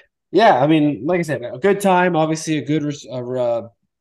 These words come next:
of a game, and obviously cool content that I was hopefully able to provide with you guys, not just, uh, after the game, but I know I, I got some coverage of the, the pregame stuff and Tkachuk blowing me a kiss.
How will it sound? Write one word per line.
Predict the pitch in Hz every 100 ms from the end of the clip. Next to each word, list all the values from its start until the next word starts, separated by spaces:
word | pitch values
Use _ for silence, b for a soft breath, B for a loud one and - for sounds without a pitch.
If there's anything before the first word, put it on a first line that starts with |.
| _ -
of | 165
a | 151
game, | 139 156 165 170 160
and | 131
obviously | 123 139 139 - 131 -
cool | - 143
content | 131 139 135 151 127
that | 123
I | 123
was | 120
hopefully | 127 135 - 131
able | 120 120
to | -
provide | 113 107 113 110
with | 110
you | 113
guys, | 113 113 110
not | 123 123
just, | 131 117 - b b b
uh, | - 107 104
after | 135 175 180
the | 170
game, | 165 165
but | 147 127
I |
know | 120 127
I, | 123 110
I | 107
got | 120 117
some | 117
coverage | 110 113 110 107
of | 107 104
the, | 107 101 95
the | 98
pregame | - 123 117 117
stuff | 113 120 117 -
and | 104
Tkachuk | - - 110 107
blowing | 113 107 107
me | 104
a | 98
kiss. | 143 135 127